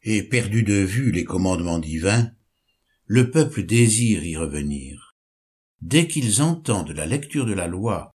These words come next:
et les explications transmises par les Lévites, les Israélites, repris dans leur conscience, manifestent une réaction salutaire qui les conduit dans les larmes. Verset neuf C,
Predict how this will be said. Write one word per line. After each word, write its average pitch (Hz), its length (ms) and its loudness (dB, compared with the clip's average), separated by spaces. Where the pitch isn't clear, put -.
et 98 100 0
les 104 200 2
explications 127 640 0
transmises 92 560 -6
par 73 160 -8
les 71 140 -8
Lévites, 113 580 -8
les 104 240 0
Israélites, 131 680 0
repris 131 560 -2
dans 76 120 -4
leur 78 180 -8
conscience, 107 920 -6
manifestent 143 1000 0
une 98 140 -2
réaction 123 560 0
salutaire 98 960 -4
qui 107 100 0
les 110 140 2
conduit 117 340 2
dans 110 120 0
les 101 120 0
larmes. 85 560 -4
Verset 85 320 -4
neuf 110 240 -2
C, 135 420 -2